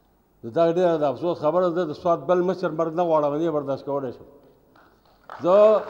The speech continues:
د بلاک ډویژن د یو بچي مرګ هم نور نه شم برداشت کولی.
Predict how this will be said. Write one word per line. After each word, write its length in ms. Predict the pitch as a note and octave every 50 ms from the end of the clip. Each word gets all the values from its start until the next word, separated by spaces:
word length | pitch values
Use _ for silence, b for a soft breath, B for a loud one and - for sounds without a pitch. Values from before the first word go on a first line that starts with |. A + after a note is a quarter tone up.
| - - - - - -
د 20 | D3+ D3+
بلاک 260 | D#3+ E3+ F#3+ G3+ G#3+ G3+
ډویژن 440 | G3+ F#3 F#3 F3+ F#3 F3 G#3 G#3+ G#3
د 60 | F#3
یو 100 | G3+ F#3+
بچي 260 | E3 F#3 F3+ F#3 G#3+
مرګ 280 | G3+ F#3+ A3 A3 G3+ G3+
هم 100 | G#3 G#3 G3+
نور 140 | G3 G3 F#3 F#3
نه 40 | F#3+ D#3+
شم 120 | F#3 F3
برداشت 360 | E3 E3 D3+ D3+ D3+ C3+ - -
کولی. 280 | C3 B2 A2+ G2+ G2